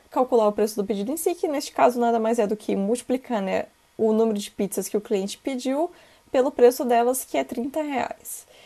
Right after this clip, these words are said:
E por fim, é, o nosso atendente teria que informar ao cliente o preço do pedido pra que ele pudesse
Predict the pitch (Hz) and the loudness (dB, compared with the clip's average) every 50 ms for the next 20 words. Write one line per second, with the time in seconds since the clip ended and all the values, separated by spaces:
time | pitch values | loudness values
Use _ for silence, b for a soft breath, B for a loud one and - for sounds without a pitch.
0 | B B B B B - 269 - 349 370 359 - - 320 320 392 494 508 - _ | B B B B B -6 -2 0 0 0 0 -2 -2 -2 -2 -2 -4 -4 -6 _
1 | _ _ _ _ - - - 277 277 277 269 269 262 254 247 - - - _ - | _ _ _ _ -2 0 0 0 0 -2 -2 -2 0 0 0 -2 -4 -8 _ -6
2 | - - - - - 262 269 269 262 277 - 294 - 320 302 277 254 294 - - | -6 -6 -2 0 0 0 0 0 0 -2 -2 -4 -4 -2 -2 -2 -2 -4 -2 -2
3 | 330 285 277 294 277 - - - - 294 320 - - 359 349 285 254 247 247 269 | -2 0 0 -2 -4 -6 -8 -6 -4 -6 -4 -2 0 0 0 2 0 0 0 -2
4 | 277 - 349 320 294 277 302 311 - - 339 - - - 294 294 - 359 269 - | -4 -6 -6 -4 -4 -4 -6 -4 -4 -6 -4 -2 -2 -2 -2 -2 -6 -8 -4 -2
5 | 339 294 285 247 247 302 269 - - 269 262 - - - - - - 285 240 233 | -2 -2 -2 -2 -4 -4 -6 -6 -6 -6 -6 -2 -4 -4 -4 -2 -4 -2 0 0
6 | 226 233 | 0 -2